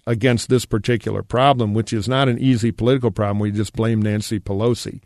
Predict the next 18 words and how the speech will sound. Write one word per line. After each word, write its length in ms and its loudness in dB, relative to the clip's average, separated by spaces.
So 540 4
the 140 2
president 440 4
is 140 0
fighting 320 4
on 160 0
new 140 4
terrain 560 0
here 400 -6
rather 240 6
than 120 4
the 80 2
normal 300 2
partisan 540 0
back 280 -4
and 160 -10
forth 380 2
where, 240 -2